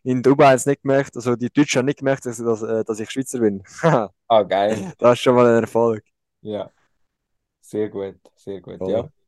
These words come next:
Speaker 2: Jetzt kann ich dann etwas Gutes kochen noch. Mal schauen.
Speaker 1: Ja.
Speaker 2: Hast du schon gegessen?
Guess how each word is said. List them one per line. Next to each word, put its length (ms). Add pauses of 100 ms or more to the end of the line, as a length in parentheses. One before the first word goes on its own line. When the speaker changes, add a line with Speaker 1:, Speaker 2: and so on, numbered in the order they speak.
(160)
Speaker 2:
Jetzt 180
kann 180
ich 140
dann 140
etwas 260
Gutes 240
kochen 500
noch. 160 (580)
Mal 140
schauen. 420 (140)
Speaker 1:
Ja. 180 (1300)
Speaker 2:
Hast 220
du 60
schon 100
gegessen? 480